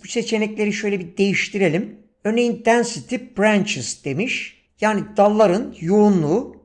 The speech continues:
Bunu şöyle bir sıfıra getirdiğimiz zaman bakın dalların yoğunluğunu bayağı bir azaltmış oldu. Örneğin bunu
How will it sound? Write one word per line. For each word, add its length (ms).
Bunu 140
şöyle 400
bir 340
sıfıra 520
getirdiğimiz 720
zaman 500
bakın 420
dalların 640
yoğunluğunu 680
bayağı 300
bir 220
azaltmış 560
oldu. 460
Örneğin 440
bunu 360